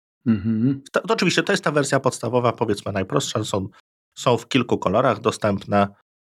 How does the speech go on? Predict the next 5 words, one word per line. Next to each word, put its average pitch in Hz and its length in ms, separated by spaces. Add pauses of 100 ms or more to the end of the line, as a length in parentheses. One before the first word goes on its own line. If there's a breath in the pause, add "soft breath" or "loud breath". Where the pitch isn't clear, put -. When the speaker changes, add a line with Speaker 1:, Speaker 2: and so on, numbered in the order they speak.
(360)
Speaker 2:
Czarne, 95 380
niebieskie, 87 680
białe 85 600
i 98 300
różowe. 90 640